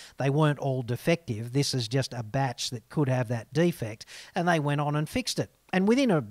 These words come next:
a week, actually, Mazda Australia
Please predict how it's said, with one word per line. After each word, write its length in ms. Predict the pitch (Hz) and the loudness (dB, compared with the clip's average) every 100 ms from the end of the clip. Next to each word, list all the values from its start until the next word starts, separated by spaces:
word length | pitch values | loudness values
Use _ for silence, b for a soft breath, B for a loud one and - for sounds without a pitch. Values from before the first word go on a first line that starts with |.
| 107 | -8
a 120 | 165 | -2
week, 420 | 143 160 202 - - | 0 4 4 4 -6
actually, 640 | 120 98 - 127 135 160 B B B B | -10 -8 -4 0 2 0 B B B B
Mazda 640 | 147 156 160 151 160 131 - - | 0 2 2 2 2 2 0 -6
Australia 800 | 233 - - 349 311 139 127 | -4 -2 -2 0 0 -2 -4